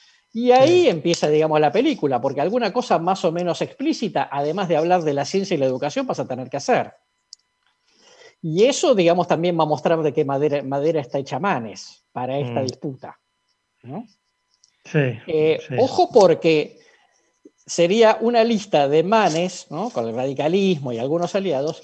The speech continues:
Speaker 2: Sí.
Speaker 1: y una lista de Santilli apoyado por Horacio, que tampoco quieren saber nada con Macri. <laughs> O sea, que por ahí son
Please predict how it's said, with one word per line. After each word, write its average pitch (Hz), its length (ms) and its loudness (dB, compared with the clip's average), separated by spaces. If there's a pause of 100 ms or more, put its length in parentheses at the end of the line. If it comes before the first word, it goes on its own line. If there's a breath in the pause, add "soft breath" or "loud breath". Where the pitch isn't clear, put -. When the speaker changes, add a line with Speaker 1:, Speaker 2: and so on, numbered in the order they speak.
Speaker 2:
Sí. 147 60 -6 (180)
Speaker 1:
y 175 160 -4
una 294 240 0
lista 196 680 -2 (100)
de 185 640 -2 (140)
Santilli 180 600 -2
apoyado 208 420 0
por 185 160 0
Horacio, 226 300 0
que 175 100 0
tampoco 214 420 2
quieren 147 240 0
saber 131 240 -2
nada 139 220 -2
con 127 160 -6
Macri. 120 380 -8 (100)
<laughs> - 240 -10
O 180 40 -4
sea, - 160 -6
que 202 260 -2
por 180 200 -8
ahí 208 160 -4
son 220 200 -2